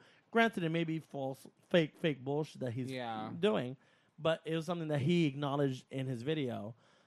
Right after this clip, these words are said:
Speaker 1: Um, I feel for Juvia for the backlash that they're getting,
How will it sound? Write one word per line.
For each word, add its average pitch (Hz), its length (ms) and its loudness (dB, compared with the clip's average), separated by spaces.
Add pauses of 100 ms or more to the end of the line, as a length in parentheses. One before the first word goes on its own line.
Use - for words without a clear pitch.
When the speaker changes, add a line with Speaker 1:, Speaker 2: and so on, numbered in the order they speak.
(200)
Speaker 1:
Um, 127 540 2 (640)
I 165 320 0 (640)
feel 196 480 2 (320)
for 220 160 4
Juvia 220 460 2 (100)
for 143 440 4
the 135 100 -2
backlash 127 440 0
that 131 60 -6
they're 123 120 2
getting, 131 480 -2